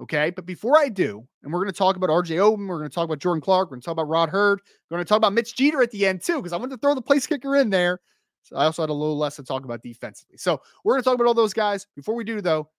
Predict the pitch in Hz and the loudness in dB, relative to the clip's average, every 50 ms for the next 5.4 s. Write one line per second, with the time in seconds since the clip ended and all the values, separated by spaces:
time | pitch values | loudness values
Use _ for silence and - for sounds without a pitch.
0 | _ _ _ - 208 208 160 101 95 - - _ _ _ _ _ _ _ _ - | _ _ _ -8 -6 -6 -6 -8 -12 -18 -20 _ _ _ _ _ _ _ _ -6
1 | 180 190 202 196 190 190 190 185 180 - 196 180 190 190 190 190 _ _ _ _ | -6 -4 -4 -2 0 0 -2 -2 0 -4 -6 -6 -6 -12 -16 -16 _ _ _ _
2 | _ _ _ _ _ _ - - 120 - - 190 180 185 170 170 165 143 170 160 | _ _ _ _ _ _ -20 -20 -12 -4 0 2 2 2 0 -4 -10 -4 -2 -2
3 | 160 156 - 170 160 151 - 139 147 170 185 175 185 180 - - 170 180 165 156 | -2 -2 -2 -6 -8 -8 -8 -12 -10 -10 -10 -10 -12 -14 -14 -10 -8 -8 -6 -4
4 | 160 160 165 165 165 160 - 151 147 143 147 165 175 156 - 185 165 147 160 151 | -2 -2 -2 -2 -4 -6 -8 -12 -10 -10 -10 -12 -12 -12 -10 -10 -6 -4 -4 -4
5 | 143 156 165 170 170 165 165 156 | -4 -4 -4 -4 -4 -4 -4 -6